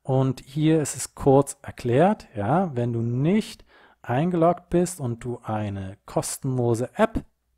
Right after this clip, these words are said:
downloaden möchtest, dann kannst du ein Konto erstellen, ohne Bezahlinformationen anzugeben. Klickst, dann klickst du einfach auf Learn More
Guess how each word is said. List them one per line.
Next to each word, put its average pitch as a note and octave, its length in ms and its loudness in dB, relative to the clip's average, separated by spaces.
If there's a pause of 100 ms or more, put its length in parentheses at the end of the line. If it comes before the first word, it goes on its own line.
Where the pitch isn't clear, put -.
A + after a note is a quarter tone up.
(160)
downloaden G2 580 0
möchtest, F3+ 600 0
dann G#3+ 340 2 (320)
kannst - 500 -2
du C#3 260 0
ein A2 400 -2
Konto A3+ 420 2
erstellen, A#2+ 800 0 (440)
ohne B2+ 680 4 (340)
Bezahlinformationen G2+ 1500 -4
anzugeben. G2 640 -8
Klickst, - 420 -6 (100)
dann G#2 180 -4
klickst - 280 -6
du D3+ 40 -2
einfach A#2 320 -2
auf G#2 180 -8
Learn D3+ 380 4
More A#3+ 420 6